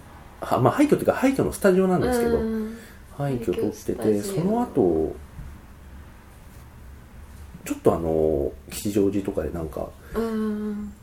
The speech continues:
Speaker 1: ちょっと明るいものも撮ったりして、まあ、結局これ暗くなるんですけど。
Speaker 2: <laughs> 最終的には。
Speaker 1: まあ、こう、こういうのとかね。
Speaker 2: あー、
Speaker 1: そういうのがちょっと増えて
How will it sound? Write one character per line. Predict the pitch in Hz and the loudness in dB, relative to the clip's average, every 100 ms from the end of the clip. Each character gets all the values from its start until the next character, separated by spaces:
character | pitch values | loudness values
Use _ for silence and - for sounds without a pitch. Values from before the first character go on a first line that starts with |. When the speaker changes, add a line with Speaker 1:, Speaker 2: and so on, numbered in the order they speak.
| - - - - - - | -20 -20 -20 -20 -20 -10
Speaker 1:
ち | 185 | -8
ょ | |
っ | 185 - | -6 -6
と | 110 92 | -6 -6
明 | 101 | -6
る | 107 | -4
い | |
も | 110 | -2
の | 98 | -2
も | 90 | -2
撮 | 110 117 | 0 -2
っ | - - - - | -4 -10 -18 -10
た | 117 104 92 | -8 -6 -8
り | 85 | -8
し | - - - - | -10 -12 -8 -2
て、 | 110 113 104 82 78 - - - - - 95 | 0 0 -2 -6 -8 -12 -18 -20 -20 -14 -12
ま | |
あ、 | 90 | -8
結 | 143 | -8
局 | 202 | -6
こ | - | -4
れ | 180 | -6
暗 | - 156 | -2 -2
く | 151 | 0
な | 147 | -2
る | 101 | -2
ん | 73 | -8
で | - | -12
す | |
け | - | -12
ど。 | - - - - 285 254 | -12 -14 -16 2 4 4
Speaker 2:
<laughs> | 226 233 269 233 | 0 0 2 2
最 | - 220 | 0 0
終 | 214 208 | 2 4
的 | 196 | 8
に | 123 | 8
は。 | |
Speaker 1:
ま | - | 8
あ、 | |
こ | 127 | 6
う、 | |
こ | 123 | 8
う | |
い | |
う | 110 | 4
の | |
と | 82 | 0
か | - | -6
ね。 | - 147 - | -10 -10 -2
Speaker 2:
あ | 240 254 262 254 254 247 247 240 | 2 4 6 6 6 6 4 4
ー、 | 226 | 4
Speaker 1:
そ | |
う | |
い | |
う | |
の | 233 | 2
が | |
ち | |
ょ | |
っ | 220 | 6
と | |
増 | 143 | 8
え | 107 | 8
て | 82 80 | 4 -2